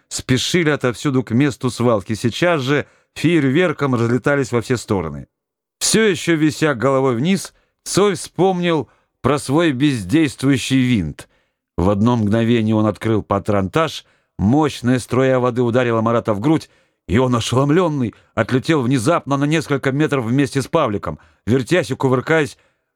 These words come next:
в образовавшемся водовороте. Началась новая погоня. "Держи его, держи!" ревел Цой, стремительно несясь за голубой звездочкой Марата. "Держи!" визжал в восторге Павлик. Он был значительно легче Марата,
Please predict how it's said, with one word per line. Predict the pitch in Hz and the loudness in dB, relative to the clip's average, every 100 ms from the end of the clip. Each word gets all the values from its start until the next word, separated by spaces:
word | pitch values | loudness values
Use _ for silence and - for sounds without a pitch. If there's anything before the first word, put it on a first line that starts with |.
| _ | _
в | 120 | 0
образовавшемся | 120 110 127 147 - 131 120 123 | 2 2 2 0 -2 -8 -4 0
водовороте. | 120 123 110 78 - - _ _ _ - | 2 0 0 -6 -12 -20 _ _ _ -8
Началась | 82 101 120 127 147 | -2 2 0 0 0
новая | 196 160 110 | 0 0 -2
погоня. | - 104 92 78 71 - _ _ _ _ _ | -4 -4 -4 -6 -10 -16 _ _ _ _ _
"Держи | 82 110 131 127 107 160 180 175 175 | -2 2 2 0 0 0 2 2 2
его, | 160 170 165 | 0 0 0
держи!" | 139 139 160 120 117 175 175 | 0 -2 -2 -2 0 2 2
ревел | 156 160 165 160 139 | 2 2 2 0 -2
Цой, | - 156 156 | -2 0 0
стремительно | - 131 143 156 120 135 135 | -2 0 2 2 2 0 2
несясь | 127 131 - 147 123 - _ - | 0 0 0 -2 -2 -8 _ -2
за | 110 | 0
голубой | 113 127 127 131 | 2 2 2 0
звездочкой | 98 131 120 113 - 113 | 0 0 0 -4 -2 0
Марата. | 120 120 101 76 - _ _ | 2 0 -2 -6 -12 _ _
"Держи!" | - 226 254 151 185 269 247 214 | -2 0 0 -2 -2 0 0 -2
визжал | 214 135 160 196 160 | -2 0 0 0 0
в | |
восторге | 175 - 180 165 143 | -2 -2 0 0 0
Павлик. | - 151 139 110 92 - _ _ _ _ _ | 0 -2 0 -4 -8 -14 _ _ _ _ _
Он | 107 113 | 0 2
был | 110 107 | 2 2
значительно | 117 117 127 117 113 | 2 0 -2 0 0
легче | 113 165 - 113 | 2 0 -2 -2
Марата, | 98 92 85 - 71 | 0 0 -2 -6 -12